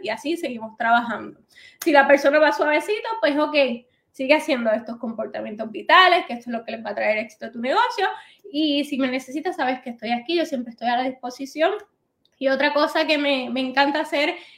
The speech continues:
es con, reunirme con mis coaches, eh, mis viejitas, <laughs> mis coaches viejitas, es algo que me gusta porque nosotras siempre trabajamos, hemos trabajado juntas y, eh, a una se le surge una idea, ¿verdad?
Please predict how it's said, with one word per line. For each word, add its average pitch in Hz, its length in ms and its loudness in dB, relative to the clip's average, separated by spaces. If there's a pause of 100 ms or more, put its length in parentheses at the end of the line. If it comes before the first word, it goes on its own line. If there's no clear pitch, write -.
(120)
es 302 600 4
con, 254 480 0
reunirme 269 420 2
con 294 180 2
mis 262 180 -4
coaches, 277 720 -2
eh, 220 580 -8 (460)
mis 233 200 -6
viejitas, 247 760 -4
<laughs> 349 480 4
mis 330 180 2
coaches 302 320 6
viejitas, 302 520 4 (340)
es 254 140 2
algo 262 320 6
que 269 100 6
me 262 160 2
gusta 302 360 2
porque 247 420 -4 (180)
nosotras 262 460 0
siempre 285 300 2
trabajamos, 277 520 2
hemos 262 220 -2
trabajado 277 480 4
juntas 247 580 -2 (120)
y, 302 460 -4 (280)
eh, 254 560 2
a 254 180 4
una 320 160 2
se 370 120 -4
le 294 100 2
surge 277 280 -4
una 302 120 -2
idea, 294 440 4
¿verdad? 226 420 -4